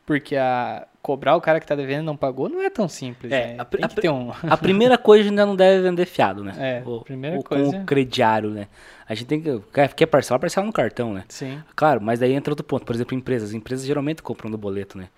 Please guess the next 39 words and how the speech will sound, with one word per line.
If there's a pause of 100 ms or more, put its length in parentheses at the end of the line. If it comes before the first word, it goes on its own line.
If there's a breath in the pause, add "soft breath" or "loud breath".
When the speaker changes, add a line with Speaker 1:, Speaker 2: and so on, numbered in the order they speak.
(320 soft breath)
Speaker 2:
Então
você
tem
que
ter
esse
meio
de,
de
funcionamento. (420 loud breath)
É, (800)
mas
o
cobrar,
veja
que
o
cobrar
é
uma
coisa
engraçada,
porque
a
gente
que
tem
pra
receber,
a
gente
fica
com
vergonha
de
cobrar
o
cara.
Speaker 1:
Aham.